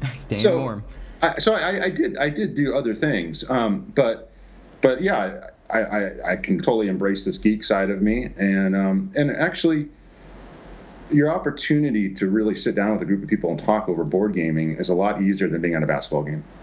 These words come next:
Speaker 1: Hmm.
Speaker 2: You know, you know, not, I mean, I did go to basketball games, but,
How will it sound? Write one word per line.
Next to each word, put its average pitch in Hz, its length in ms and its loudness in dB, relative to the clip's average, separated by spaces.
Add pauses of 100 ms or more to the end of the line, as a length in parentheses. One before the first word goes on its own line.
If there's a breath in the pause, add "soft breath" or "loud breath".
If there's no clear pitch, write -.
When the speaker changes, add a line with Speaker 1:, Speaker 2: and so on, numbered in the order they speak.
Speaker 1:
Hmm. 135 260 -4 (580)
Speaker 2:
You 120 100 6
know, 95 300 0 (200)
you 110 100 4
know, 92 120 2
not, 95 240 -2 (100)
I 80 60 0
mean, 82 120 0
I 76 60 0
did 107 140 0
go 90 80 2
to 80 80 -2
basketball 76 320 -2
games, 76 240 -2
but, 90 240 0